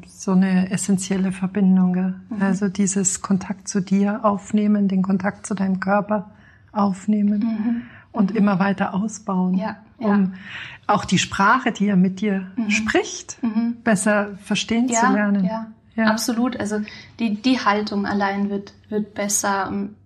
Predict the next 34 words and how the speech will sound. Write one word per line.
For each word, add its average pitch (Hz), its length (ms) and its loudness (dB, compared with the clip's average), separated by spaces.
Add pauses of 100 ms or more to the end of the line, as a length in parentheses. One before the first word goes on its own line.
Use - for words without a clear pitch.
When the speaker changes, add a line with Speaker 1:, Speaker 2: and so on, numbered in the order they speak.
(420)
Speaker 2:
Mich 226 280 -2
hat 226 140 -2
mal 226 120 2
eine 214 140 0
Kollegin 233 420 0
drauf 220 220 -2
angesprochen. 226 580 -6 (140)
<laughs> 320 460 0
Speaker 1:
Wie 254 120 2
gerade 214 480 0
du 381 120 0
sitzt 494 420 -2
Speaker 2:
Ja, 330 100 4
Speaker 1:
vielleicht, 381 260 4
Speaker 2:
genau. 415 340 2
Speaker 1:
ja. 359 200 4 (280)
Speaker 2:
Dass 302 200 2
ich 302 80 -2
immer 320 220 2
so 247 100 -2
aufrecht 262 520 0
gehe 311 240 0
oder, 240 360 -2
äh, 240 260 -8
in 240 180 -4
der 247 100 -2
Kantine 254 400 0
Speaker 1:
Ja. 247 60 0
Speaker 2:
an 226 80 -4
der 240 100 0
Kasse 277 320 -2
Speaker 1:
Ja. - 160 0
Speaker 2:
aufrecht - 480 -2
stehe. 277 480 0